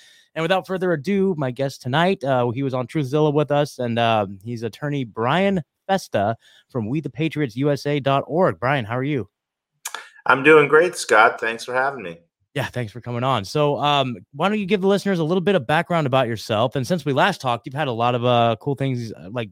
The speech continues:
Speaker 1: you know, very similar to what I just went through. So give us a little background about yourself, and then we'll get into it.
Speaker 2: Yeah, so I am Brian Festa. I am the vice president and co-founder of We the Patriots U S A. We can be found at we the patriots U S A dot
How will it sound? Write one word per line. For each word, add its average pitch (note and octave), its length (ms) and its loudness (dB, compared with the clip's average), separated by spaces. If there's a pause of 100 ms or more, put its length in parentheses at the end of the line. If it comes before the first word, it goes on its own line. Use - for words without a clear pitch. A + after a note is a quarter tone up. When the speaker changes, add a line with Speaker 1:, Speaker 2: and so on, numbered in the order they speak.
(100)
Speaker 1:
you A#2+ 100 -12
know, G#2+ 220 -10 (300)
very D#3+ 260 -2
similar D#3+ 400 0
to C#3+ 140 -8
what C#3+ 120 2
I D3+ 120 2
just B2+ 200 -6
went A#2+ 160 -6
through. F#2+ 180 -8
So A#2 180 -4
give D#3 200 -8
us D3+ 100 -6
a - 20 -4
little F3 140 0
background D3 360 2
about C#3+ 80 2
yourself, C3 300 -2
and B2 60 -4
then A#2+ 60 -2
we'll A2+ 80 -4
get A2 120 -2
into F2 180 -8
it. - 80 -20 (920)
Speaker 2:
Yeah, A#2 460 6
so A#2+ 600 0
I A#2+ 320 0
am A#2+ 680 -4
Brian A2 320 -2
Festa. A2+ 420 -6
I C3+ 120 -6
am G#2 160 -10
the G2 260 -10 (160)
vice G#2+ 240 -4
president A2+ 460 -6
and F#2+ 100 -20
co-founder A2+ 920 -6 (420)
of F#2+ 400 -6
We G#2 220 -10
the A2 100 -12
Patriots G#2 800 -10
U G2 180 -8
S - 180 -12
A. G2+ 300 -2
We A#2 80 -10
can G2 140 -20
be F2 60 -14
found F#2+ 340 -6
at E2+ 200 -10
we A2+ 120 -10
the G#2 100 -16
patriots G2+ 520 -8
U G2 120 -6
S F#2 160 -10
A F#2 260 -6
dot F2+ 240 -6